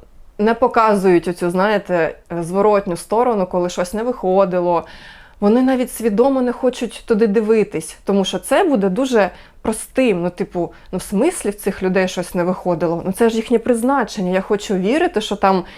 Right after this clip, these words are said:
якийсь меджик відбувається. І дуже часто саме такі дефіцитарні нарциси і не можуть знайти свого отого великого призначення через думку,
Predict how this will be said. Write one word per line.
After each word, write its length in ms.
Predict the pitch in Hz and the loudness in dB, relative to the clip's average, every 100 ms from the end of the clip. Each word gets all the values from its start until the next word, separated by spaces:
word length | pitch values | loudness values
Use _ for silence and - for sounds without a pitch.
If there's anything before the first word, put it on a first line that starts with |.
| - | -4
якийсь 380 | 185 214 190 - | -2 2 0 0
меджик 500 | 170 214 233 220 214 | 0 0 0 -2 -2
відбувається. 800 | 175 175 175 180 165 165 - 160 - - - - - - - - | -6 -4 0 0 0 -6 -10 -14 -16 -20 -20 -20 -20 -20 -20 -4
І 400 | 202 208 214 196 180 - - - - | 0 2 4 4 2 -6 -20 -20 -4
дуже 260 | 196 214 214 | 0 2 2
часто 400 | 240 233 - 208 | 2 2 0 -4
саме 380 | 202 196 190 | 0 2 2
такі 240 | 185 185 202 | 0 -2 0
дефіцитарні 680 | 190 202 - 196 220 277 240 | -2 -4 -6 0 2 4 2
нарциси 540 | 196 196 190 180 185 | 0 -2 -4 -4 -6
і 180 | - - | -2 0
не 100 | 233 | 2
можуть 440 | 226 220 196 185 | 4 4 2 -2
знайти 360 | 185 185 185 196 | -2 -2 0 -2
свого 480 | - 131 180 180 196 | 0 -2 2 0 0
отого 400 | - 196 185 175 | 0 2 2 0
великого 560 | 190 214 208 175 180 | 4 4 2 -4 -6
призначення 920 | - 185 170 151 285 - 214 170 143 - - - - - - - | -6 -6 -4 -2 -4 -4 -6 -6 -8 -14 -20 -20 -20 -20 -20 -20
через 480 | - 196 190 180 - - _ _ _ - - | -2 2 2 0 -4 -14 _ _ _ -12 -4
думку, 720 | 165 233 339 330 214 170 | 2 4 2 0 0 0